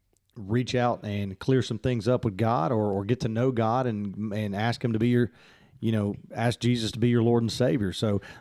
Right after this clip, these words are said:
let's pray, and then we'll finish out. And guys, we definitely appreciate, um, the support, and we definitely appreciate the, uh, listens, and we appreciate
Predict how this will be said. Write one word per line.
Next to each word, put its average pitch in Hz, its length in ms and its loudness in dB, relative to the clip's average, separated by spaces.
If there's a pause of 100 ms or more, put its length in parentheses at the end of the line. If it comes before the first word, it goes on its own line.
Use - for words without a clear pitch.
let's 151 180 2
pray, 160 360 4
and 131 140 2
then 127 140 4
we'll 131 140 4
finish 143 340 0
out. 143 240 2
And 110 100 -6
guys, 113 300 2
we 127 220 2
definitely 123 380 2
appreciate, 113 600 2
um, 101 560 -2
the 98 180 -8
support, 113 540 0 (340)
and 104 80 -4
we 104 100 0
definitely 113 300 2
appreciate 104 640 0
the, 98 280 -2
uh, 95 160 -2
listens, 131 580 0
and 98 400 -6
we 104 140 -2
appreciate 104 720 -2